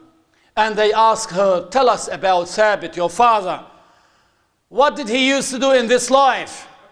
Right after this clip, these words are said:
And she said, "What did you see?" They told her. She said, "My father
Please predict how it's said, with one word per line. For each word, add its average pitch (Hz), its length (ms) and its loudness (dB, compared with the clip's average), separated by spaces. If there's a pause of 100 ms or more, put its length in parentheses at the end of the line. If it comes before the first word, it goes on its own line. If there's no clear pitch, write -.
(360)
And 190 200 -8
she 202 180 -6
said, 196 380 0
"What 220 200 0
did 185 140 -6
you 165 180 -6
see?" 160 380 -6
They 165 220 -6
told 180 380 -2
her. 135 280 -12 (720)
She 208 240 -6
said, 190 320 -2
"My 196 240 -4
father 180 560 -4